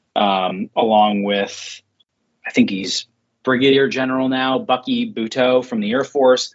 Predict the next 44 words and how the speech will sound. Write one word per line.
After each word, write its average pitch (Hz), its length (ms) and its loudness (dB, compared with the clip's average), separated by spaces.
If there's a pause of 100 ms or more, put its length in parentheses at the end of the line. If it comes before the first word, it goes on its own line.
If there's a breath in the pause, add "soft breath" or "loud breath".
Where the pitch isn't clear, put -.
just - 160 -8
a 113 60 -8
great 113 320 -4
team 113 240 -4
out 107 180 -6
there. 110 300 2 (500 soft breath)
Those 107 140 0
guys 110 220 4
are 113 60 -2
doing 104 220 0
amazing 104 460 0
work. 101 520 0
Uh, 92 240 4
the 98 120 0
procurement 131 500 2
stuff 127 220 0
they're 127 100 -2
doing 117 260 0
is 110 120 -2
amazing. 110 840 -4
The 95 180 -6
community 131 400 4
building 117 300 2
stuff 117 240 -2
they're 117 120 -4
doing 107 180 -4
is 101 120 -6
amazing. 104 380 -2
So 104 320 0 (400 soft breath)
I'm 135 140 8
really 135 280 4
proud. 127 520 0
It's, 143 460 -4
uh, 107 180 4
grown 113 340 2
into, 110 260 0
like, 101 240 -2
everything 117 440 2
that 113 80 0
we 104 100 -2
thought 107 240 0
it 98 80 -4
might 104 260 -2
be 95 340 -2